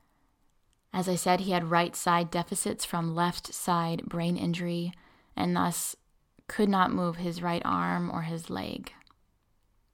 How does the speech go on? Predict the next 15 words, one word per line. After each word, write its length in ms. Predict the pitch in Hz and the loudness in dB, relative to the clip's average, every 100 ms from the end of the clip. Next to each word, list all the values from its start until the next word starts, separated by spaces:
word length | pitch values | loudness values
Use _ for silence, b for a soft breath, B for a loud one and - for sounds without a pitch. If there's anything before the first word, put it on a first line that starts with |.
| _ _ - | _ _ -16
His 160 | - 180 | -8 0
right 160 | 180 180 | 2 4
arm, 400 | - 180 175 175 B B B B - | 4 4 2 0 B B B B -8
which 180 | 190 - | -6 -4
he 80 | 180 | -2
used 240 | 185 - | -4 -4
to 80 | 180 | -4
be 180 | 180 175 | -2 -2
able 200 | 175 170 | -4 -8
to 140 | - | -8
do 180 | 180 180 | -4 -2
these 260 | 175 170 170 | 0 -2 -4
big, 400 | - 185 185 196 | -2 -2 -2 -2
you 60 | |
know, 340 | 185 202 214 | -2 -2 -2